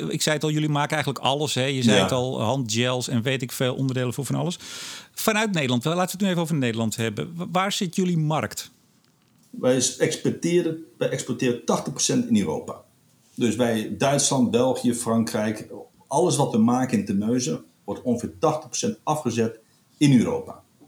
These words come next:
Speaker 1: En dus twintig procent de rest van de
Speaker 2: En de
Speaker 1: wereld
Speaker 2: rest,
Speaker 1: dan?
Speaker 2: de twintig procent is de rest van de wereld. Eh, en dat swingt wel eens een keer afhankelijk waar de grondstoffen zijn, maar het leeuwendeel, dat gaat echt naar Europa.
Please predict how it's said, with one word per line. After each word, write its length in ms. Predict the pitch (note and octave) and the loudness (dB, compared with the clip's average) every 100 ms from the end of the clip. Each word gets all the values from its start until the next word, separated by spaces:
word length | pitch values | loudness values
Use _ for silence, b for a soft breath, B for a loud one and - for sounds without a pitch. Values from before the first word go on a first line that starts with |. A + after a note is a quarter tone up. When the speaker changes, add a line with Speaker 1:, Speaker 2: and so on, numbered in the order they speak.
| - - _ | -20 -20 _
Speaker 1:
En 140 | E3+ | 0
dus 160 | D#3 D#3 | 0 0
twintig 280 | G#3+ F3+ F3 | 0 -2 -2
procent 440 | E3 E3+ C#3+ F3 | 0 0 -2 0
de 60 | F3+ | 0
rest 140 | A#2 | 0
van 100 | B2 | 0
de 60 | G#2+ | 2
Speaker 2:
En 60 | |
de 60 | D3 | 4
Speaker 1:
wereld 200 | C#3+ D3+ D#3 | 6 6 6
Speaker 2:
rest, 140 | G2+ | 4
Speaker 1:
dan? 100 | B2+ | 0
Speaker 2:
de 60 | - | 4
twintig 240 | D3 C#3+ | 4 4
procent 340 | B2 - B2 A2+ | 2 2 4 4
is 60 | |
de 80 | A2+ | 2
rest 220 | G#2 A2 | 2 2
van 120 | A#2 | 4
de 80 | A2 | 4
wereld. 540 | A2 A2 G#2+ A2+ - - | 6 4 2 -2 -4 -6
Eh, 440 | A#2+ G2+ F#2+ F#2+ | -4 -2 -2 -4
en 80 | G2 | -2
dat 180 | F#2+ F#2+ | -2 0
swingt 340 | - G#2+ A#2+ | 2 4 4
wel 100 | A#2 | 4
eens 120 | G#2+ G2 | 2 0
een 80 | |
keer 200 | F2+ G#2 - | 0 0 0
afhankelijk 320 | - G2+ F2 | -2 -2 0
waar 120 | F#2+ | -2
de 60 | F#2 | 0
grondstoffen 500 | G#2+ G#2+ - G2 G2 | 0 2 0 -2 -2
zijn, 240 | G#2 G2+ | 0 2
maar 380 | F#2+ F#2+ F#2+ B B B | 2 0 -2 B B B
het 120 | F#2+ F2+ | 0 2
leeuwendeel, 840 | G2 B2 C3 A2+ A2 A#2+ E3+ - - | 6 6 6 6 6 4 2 -4 -8
dat 160 | - | -10
gaat 260 | - E2+ E2+ | -8 -8 -8
echt 140 | - | -8
naar 100 | - | -6
Europa. 440 | F2 - - - | -6 -6 -8 -12